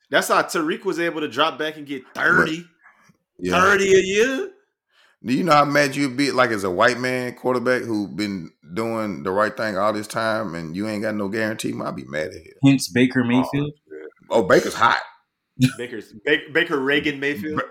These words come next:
Speaker 2: oh, Baker hot, boy.
Speaker 3: Baker's baking. As
Speaker 2: <laughs> That's what I was talking about. Ba-, Baker is on fire. He's baking, actually. As we
Speaker 1: Yeah,
Speaker 2: speak.
Speaker 1: baking.
Speaker 2: I just read it on Bleacher Report. He's baking.
Speaker 1: Yeah. And he gonna have to go play for somebody. I mean, that man probably gonna go play for the Panthers or something.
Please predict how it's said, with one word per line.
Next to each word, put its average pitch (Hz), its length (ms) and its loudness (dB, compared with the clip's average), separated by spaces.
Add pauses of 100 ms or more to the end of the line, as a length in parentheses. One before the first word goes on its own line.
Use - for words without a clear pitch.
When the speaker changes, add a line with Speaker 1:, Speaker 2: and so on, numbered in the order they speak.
(140)
Speaker 2:
oh, 117 260 2
Baker - 260 2
hot, - 420 -2
boy. 69 180 -10 (220)
Speaker 3:
Baker's 139 180 2 (100)
baking. - 340 2 (640)
As 160 140 4
Speaker 2:
<laughs> 120 520 2
That's 127 160 0
what 120 80 4
I 92 40 4
was 85 100 -2
talking 131 120 -4
about. 80 260 -4
Ba-, 143 260 0
Baker 131 260 2
is 101 140 -4
on 98 240 -6
fire. 90 480 -2
He's 110 160 -6
baking, 73 680 -2
actually. 78 380 -12 (680)
As 95 120 -6
we 98 60 2
Speaker 1:
Yeah, 90 40 2
Speaker 2:
speak. 85 160 -4
Speaker 1:
baking. 120 240 2
Speaker 2:
I 90 60 -4
just 90 200 -8
read 98 160 0
it 95 80 0
on 90 120 -4
Bleacher 98 200 -4
Report. 76 300 -12
He's 90 140 -12
baking. 90 520 -10 (600)
Speaker 1:
Yeah. 87 240 -12 (340)
And 143 180 2
he 196 220 -6
gonna 165 160 0
have 160 120 2
to 165 80 -6
go 160 100 -2
play 165 220 -6
for 156 120 -12
somebody. 147 400 -4
I 185 120 -2
mean, 175 260 0
that - 140 -4
man 131 160 2
probably 120 200 2
gonna 110 140 -6
go 110 80 0
play 113 160 -4
for 110 100 -8
the 98 80 -6
Panthers 117 460 -4
or 107 80 -4
something. 113 460 -8